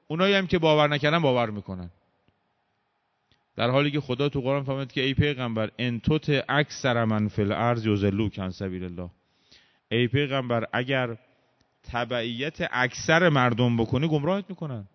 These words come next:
این نیستش که حرفی که اکثر مردم بزنن قطعاً راسته. این نیست. همه جا خدا یک عقلی برای ما میزان قرار داده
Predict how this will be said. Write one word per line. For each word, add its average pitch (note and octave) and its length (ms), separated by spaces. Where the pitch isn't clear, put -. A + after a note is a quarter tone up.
این A#2+ 260
نیستش F3+ 420
که D#3+ 140
حرفی C#3 340
که C#3 200
اکثر D#3 480
مردم C3 300
بزنن B2+ 300
قطعاً B2 320
راسته. A2 480
این A2 180
نیست. C#3 300
همه F3+ 440
جا G3 200
خدا E3+ 280
یک E3+ 280
عقلی E3 400
برای C#3+ 220
ما B2 140
میزان A2+ 400
قرار G2+ 240
داده F2+ 460